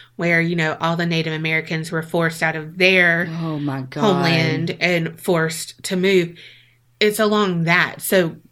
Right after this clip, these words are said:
Speaker 1: God knows.
Speaker 2: Well, and honestly, too, Vicksburg was such a big, like, hub in the South.
Speaker 1: Mm-hmm.
Speaker 2: And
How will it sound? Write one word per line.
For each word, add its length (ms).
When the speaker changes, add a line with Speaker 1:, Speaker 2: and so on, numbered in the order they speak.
Speaker 1:
God 680
knows. 960
Speaker 2:
Well, 160
and 160
honestly, 480
too, 440
Vicksburg 500
was 180
such 300
a 80
big, 360
like, 300
hub 420
in 160
the 80
South. 380
Speaker 1:
Mm-hmm. 80
Speaker 2:
And 240